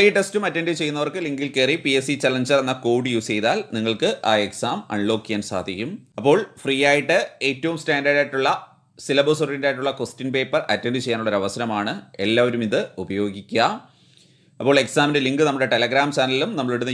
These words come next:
YouTube വീഡിയോയുടെ ഡിസ്ക്രിപ്ഷൻ ബോക്സിലും കൊടുക്കുന്നതാണ്. എല്ലാവരും ഈ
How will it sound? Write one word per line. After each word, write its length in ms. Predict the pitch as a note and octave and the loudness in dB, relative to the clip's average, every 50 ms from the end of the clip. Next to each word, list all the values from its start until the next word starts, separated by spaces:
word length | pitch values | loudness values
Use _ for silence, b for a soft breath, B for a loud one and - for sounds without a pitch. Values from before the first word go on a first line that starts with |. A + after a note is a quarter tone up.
| A2+ A#2 | -2 -4
YouTube 260 | A#2 G#2+ C3+ C3+ B2+ | -4 -4 -4 -2 -2
വീഡിയോയുടെ 260 | B2+ A#2 B2 B2+ B2 A#2 | -2 -2 -2 -2 0 -2
ഡിസ്ക്രിപ്ഷൻ 380 | G#2+ - - C3 A#2+ - C#3+ C#3 A#2+ A2+ | -4 -4 -6 -8 -8 -4 -4 0 2 2
ബോക്സിലും 340 | A2 A2 - - A#2+ - A#2 - - - | 2 2 0 -2 -4 -4 -6 -8 -4 -2
കൊടുക്കുന്നതാണ്. 540 | A#2 G2 G#2 F#2 A2 G2+ F2 C#2+ B1+ C2+ - - _ - G#2+ | -2 -2 0 -2 -2 -4 -4 -6 -8 -12 -14 -10 _ -2 0
എല്ലാവരും 380 | A2 A2 A2+ A2+ B2 F3 A#3 - - - | 2 4 4 4 2 2 -2 -4 -6 -4
ഈ 40 | G#2+ | -2